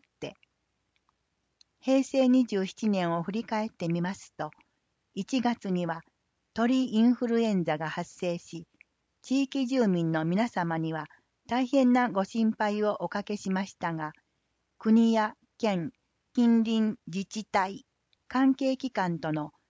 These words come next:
速やかな連携により、被害を最小限に食い止めることができました。また、三月には倉敷市を中心とする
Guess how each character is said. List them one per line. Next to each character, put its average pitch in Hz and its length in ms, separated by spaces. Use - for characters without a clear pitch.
速 262 260
や 262 120
か 180 160
な 165 160
連 214 300
携 202 200
に 190 160
よ 185 120
り、 180 200
被 240 160
害 185 320
を 160 180
最 262 280
小 262 240
限 170 280
に 151 200
食 214 160
い 233 60
止 254 120
め 233 140
る 226 80
こ 233 140
と 247 120
が 214 140
で 156 140
き - 120
ま 151 140
し - 160
た。 - 160
ま 175 160
た、 202 260
三 285 240
月 185 280
に 170 160
は 156 180
倉 262 240
敷 262 300
市 190 180
を 165 140
中 214 260
心 202 300
と 196 160
す - 120
る 175 200